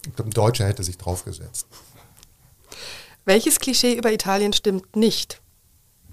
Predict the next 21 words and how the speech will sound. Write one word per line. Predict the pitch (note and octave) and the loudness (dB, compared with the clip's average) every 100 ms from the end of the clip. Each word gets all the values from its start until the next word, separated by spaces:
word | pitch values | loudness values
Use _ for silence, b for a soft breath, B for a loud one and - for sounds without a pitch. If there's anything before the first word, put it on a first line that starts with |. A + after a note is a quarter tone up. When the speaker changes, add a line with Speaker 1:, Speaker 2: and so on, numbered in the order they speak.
| - _ - B B B B B _ _ _ _ _ _ _ _ - | -20 _ -10 B B B B B _ _ _ _ _ _ _ _ 2
Speaker 1:
Ähm, | B2 B2 B2 A#2+ B2 - | 4 6 6 6 4 2
dass | A#2+ B2 - - - | 2 4 4 2 -2
Italienern | B2+ - A#2+ A2 B2 B2+ B2 A#2+ A#2+ A#2+ A#2 A#2 B2 - - | -6 -2 -2 2 4 6 6 6 2 0 -2 -4 -6 -14 2
und | G#2 - | 2 2
Italienerinnen | C#3 - F#2 G2+ A2 F#2+ A#2 C3 B2+ C3 | 0 2 4 2 -2 -2 2 4 4 0
nichts | A2+ A2 B2 - - - - _ _ _ | -4 -4 -4 -2 -2 -2 -6 _ _ _
organisieren | A#2 A2+ G#2+ F#2 G#2+ A#2+ F#2+ F2+ - _ - | 0 2 0 -2 0 0 0 -4 -14 _ -12
könnten. | F2+ F#2+ - F2+ | 0 0 0 -6
Die | G2 | -6
können, | - B2 B2+ B2 A#2+ B2 | 0 4 6 6 2 -2
äh, | G#2 G#2 G2+ | -2 0 0
Sachen | F#2 G#2+ - G#2 | -2 -4 -4 -4
sehr | F2 A2+ C3+ | -2 -2 -2
gut | G2 F#2 - | -4 -8 -6
organisieren, | G2 F#2 F#2 F2 F2 G#2 A#2+ B2 B B B B B _ | -4 -2 -4 -4 -4 0 0 -2 B B B B B _
wenn | G2 F2+ G#2 G#2+ G#2+ | -6 -2 -2 -2 -4
sie | G#2 G#2 | -4 -4
ein | G2+ C#3 | -6 -8
Interesse | - - - F2 | -8 -2 -2 -2
daran | D#2 E2 D#2+ D2+ | -10 -10 -12 -12
haben. | D#2 D#2+ D#2 | -14 -14 -18